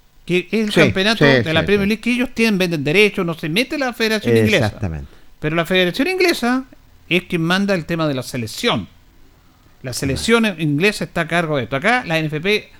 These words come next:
Speaker 1: agarra todo. Agarra la selección,
Speaker 2: Sí.
Speaker 1: agarra todo. Por eso tiene que haber una separación. Y cuando se está planteando esta opción de aumentar de doce a dieciséis
Speaker 2: Dieciséis,
Speaker 1: equipos,
Speaker 2: sí.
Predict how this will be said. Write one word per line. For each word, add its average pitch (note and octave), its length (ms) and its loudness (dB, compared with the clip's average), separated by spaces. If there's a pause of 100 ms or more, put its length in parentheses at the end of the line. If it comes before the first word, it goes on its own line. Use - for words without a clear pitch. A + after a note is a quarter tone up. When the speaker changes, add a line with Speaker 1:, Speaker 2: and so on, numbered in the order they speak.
(160)
Speaker 1:
agarra D#3 420 2
todo. G3+ 360 2 (540)
Agarra D#3+ 380 0
la C#3+ 80 0
selección, F#3+ 540 2
Speaker 2:
Sí. G3 40 2
Speaker 1:
agarra E3+ 260 0
todo. A#2+ 260 -4 (200)
Por D#3+ 140 -2
eso F#3 80 0
tiene A3 140 2
que G#3+ 40 6
haber A3 100 4
una G#3 140 4
separación. C#3+ 640 -2 (500)
Y E3+ 200 -4
cuando G3 320 2
se - 100 -2
está D#4 260 0
planteando A3+ 440 0
esta F3 160 -4
opción D3+ 340 -2
de C3+ 380 -2 (460)
aumentar B2+ 640 0
de A2+ 200 -8
doce E3 380 0
a G#2+ 60 -10
dieciséis A#2 400 -4
Speaker 2:
Dieciséis, D#3 260 -2
Speaker 1:
equipos, D#2+ 240 -6
Speaker 2:
sí. D#2 80 -12